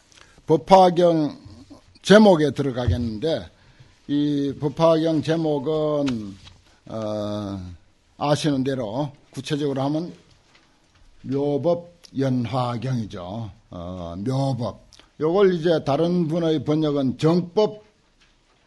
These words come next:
파경, 이렇게 이제 정자로, 몇 자를 정자로,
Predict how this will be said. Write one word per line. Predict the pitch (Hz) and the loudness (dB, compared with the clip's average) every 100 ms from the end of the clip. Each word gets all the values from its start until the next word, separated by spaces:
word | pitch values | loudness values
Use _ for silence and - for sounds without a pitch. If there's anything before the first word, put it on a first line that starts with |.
| _ - | _ -10
파경, | 139 135 120 139 127 85 78 - | -2 -2 0 -2 -2 -6 -14 -4
이렇게 | 160 156 170 | -2 0 -2
이제 | 139 143 | -2 -2
정자로, | 156 180 175 180 147 | 0 0 2 2 2
몇 | 131 180 180 | 0 0 2
자를 | 175 147 | 0 2
정자로, | 147 202 202 185 180 170 | 0 -2 2 2 2 0